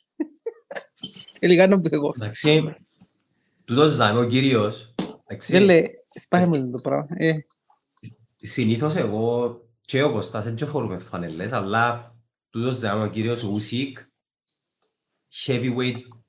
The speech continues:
Speaker 2: boxing fighter, Ουκρανός, top, εν που τους λόγους ο οποίος, ε, δέχτηκα να φορήσω φανέλα της Panamatch.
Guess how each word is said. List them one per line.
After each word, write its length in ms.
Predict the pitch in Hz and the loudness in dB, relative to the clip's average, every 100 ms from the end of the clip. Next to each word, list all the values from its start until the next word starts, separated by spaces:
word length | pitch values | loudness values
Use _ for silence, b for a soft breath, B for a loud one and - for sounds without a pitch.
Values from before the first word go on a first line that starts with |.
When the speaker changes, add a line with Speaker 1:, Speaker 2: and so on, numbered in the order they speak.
| 107 107 | -14 -8
Speaker 2:
boxing 380 | 127 - 131 127 - | -8 -8 -8 -10 -8
fighter, 560 | 135 131 - 143 143 156 - _ _ _ _ | -8 -8 -8 -6 -4 -6 -12 _ _ _ _
Ουκρανός, 1040 | 120 113 120 107 101 113 139 - - _ _ _ _ _ _ _ _ _ - | -10 -6 -2 -2 -2 -2 -2 -6 -14 _ _ _ _ _ _ _ _ _ -6
top, 300 | 131 151 - _ _ _ _ _ _ - | -4 -4 -8 _ _ _ _ _ _ -16
εν 320 | - 113 110 | -8 -4 -4
που 160 | 110 139 | -4 -6
τους 220 | 127 113 | -4 -4
λόγους 460 | 110 107 110 120 120 | -2 -2 -2 -4 -6
ο 40 | |
οποίος, 360 | 117 101 104 113 | -8 -8 -8 -6
ε, 120 | 107 | -8
δέχτηκα 440 | 90 107 - 104 | -8 -10 -10 -6
να 100 | 110 113 | -6 -6
φορήσω 300 | 87 - 104 | -10 -12 -12
φανέλα 440 | 101 85 80 76 | -12 -14 -14 -14
της 180 | 76 - | -16 -18
Panamatch. 580 | 85 - - _ - | -18 -18 -20 _ -20